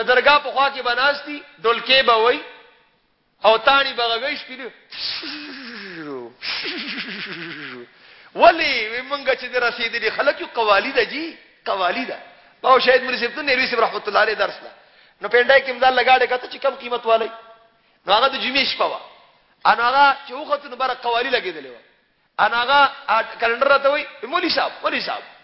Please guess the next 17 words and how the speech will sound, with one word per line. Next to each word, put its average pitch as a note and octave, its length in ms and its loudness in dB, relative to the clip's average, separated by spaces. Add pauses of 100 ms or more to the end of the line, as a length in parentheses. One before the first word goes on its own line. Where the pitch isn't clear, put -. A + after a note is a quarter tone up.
(300)
یہ D#4+ 80 -4 (560)
گانا D4+ 160 4
بجان C#4+ 340 0
نہیں، D4+ 140 -4
مولوی، C4+ 300 -4 (340)
یہ C#4 80 -2 (240)
قوالی C#4+ 300 4
شریف F#3 300 -4
ہے. D#3 80 -10
میں C4 120 0
شریف، C#4 300 -4
قوالی C#4 260 6
شریف G#3+ 200 -8
بھی F#3 100 -10
نہیں F3+ 100 -12
سنتا C3+ 240 -16
ہے. A#2 80 -16